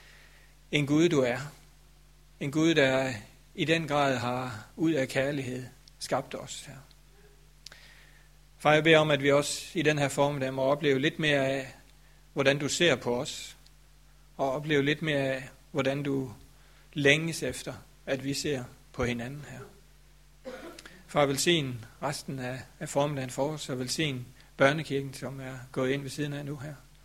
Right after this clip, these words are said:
Lad os dem opleve, øh,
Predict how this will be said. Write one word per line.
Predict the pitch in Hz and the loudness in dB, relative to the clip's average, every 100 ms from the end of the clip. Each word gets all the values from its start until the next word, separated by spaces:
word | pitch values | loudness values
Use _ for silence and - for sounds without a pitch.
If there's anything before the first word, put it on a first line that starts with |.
| - - - - | -20 -20 -10 0
Lad | 135 | 0
os | 139 | 2
dem | 147 147 | 0 0
opleve, | 139 143 135 135 131 - - - - - - - - - | -2 0 -2 -2 -6 -12 -20 -20 -20 -20 -20 -20 -20 -20
øh, | 139 127 127 | -14 -12 -12